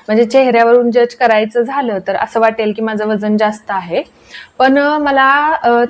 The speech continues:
ते पण बरोबर वाटलं. पण काही ताईंच्या कमेंट अशा आल्या होत्या की "तू at least साठ किलोवर तरी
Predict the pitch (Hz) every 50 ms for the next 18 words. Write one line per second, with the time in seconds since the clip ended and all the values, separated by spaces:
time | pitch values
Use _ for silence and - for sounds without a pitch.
0 | 240 - 277 262 - 285 285 294 294 277 247 247 247 240 240 240 233 - 214 220
1 | 262 - 302 269 254 254 269 247 240 220 247 254 269 262 247 247 240 233 247 240
2 | 247 233 226 226 226 214 226 220 220 233 220 214 214 220 220 214 220 226 214 220
3 | 208 208 208 - 240 214 269 285 - 247 254 247 240 240 277 262 - - 277 247
4 | 247 - - - 247 240 226 233 226 220 220 220 233 214 226 262 311